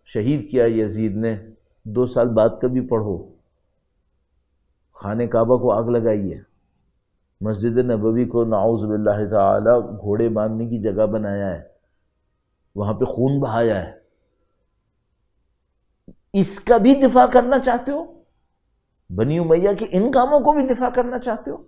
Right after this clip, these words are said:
اگر یہ بولو کہ مثلاً سید الشہداء کو عبید اللہ ابن زیاد نے مارا تھا، نعوذ باللہ تعالی میں ان کی لغت استعمال کر رہا ہوں، اور عمر سعد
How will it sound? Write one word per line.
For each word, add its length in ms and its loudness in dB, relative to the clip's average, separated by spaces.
اگر 280 4
یہ 120 6
بولو 320 4
کہ 120 2
مثلاً 400 0
سید 360 -2
الشہداء 520 4
کو 300 0
عبید 280 4
اللہ 180 6
ابن 260 0
زیاد 300 4
نے 80 -2
مارا 300 2
تھا، 320 0
نعوذ 320 0
باللہ 400 0
تعالی 300 4
میں 120 -2
ان 140 -2
کی 100 -4
لغت 320 -2
استعمال 420 -6
کر 140 -2
رہا 100 -6
ہوں، 180 -8
اور 340 0
عمر 340 6
سعد 300 2